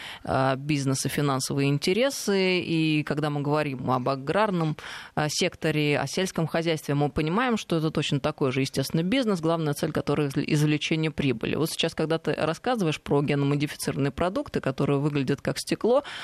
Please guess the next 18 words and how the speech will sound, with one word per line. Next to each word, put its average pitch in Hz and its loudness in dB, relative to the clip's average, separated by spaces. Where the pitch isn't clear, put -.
а 139 -2
стоят 156 0
дёшево, 190 0
а, 147 0
я 147 0
задаюсь 208 0
вопросом, 185 0
а 143 0
где 208 2
в 226 -2
этой, 180 0
во 160 0
всей - -2
системе 233 0
человек 190 0
и 135 -2
его 160 2
благо? 175 2